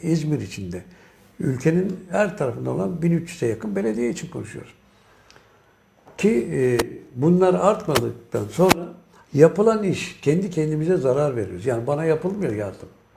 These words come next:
Ödemiş'e. Tire'deki belediyesi, Tire halkı için, Kiraz halkı için yapılacak. Gecikmeden kaynaklı olarak her ne varsa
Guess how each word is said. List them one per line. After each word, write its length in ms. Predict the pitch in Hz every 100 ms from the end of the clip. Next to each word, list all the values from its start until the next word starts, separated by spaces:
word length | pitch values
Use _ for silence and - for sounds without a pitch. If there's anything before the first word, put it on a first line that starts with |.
| - _ -
Ödemiş'e. 500 | 139 139 113 - - - _ _ _ _ _ _ -
Tire'deki 460 | 180 143 123 123
belediyesi, 560 | 113 113 104 92 226 -
Tire 200 | 165 214
halkı 320 | 143 120 143
için, 280 | 123 - 117 - _ -
Kiraz 280 | - 180
halkı 300 | 156 139 -
için 280 | 175 - 120
yapılacak. 420 | - - - - - _ _ _ - - - - _ _ _ _ _ - 320 _ -
Gecikmeden 840 | 131 127 180 208 226 240 233 104
kaynaklı 560 | - 147 160 165 170 208
olarak 380 | - 110 98 85 - _ _ _ _
her 300 | - 160 180
ne 140 | 160
varsa 420 | 143 113 - 92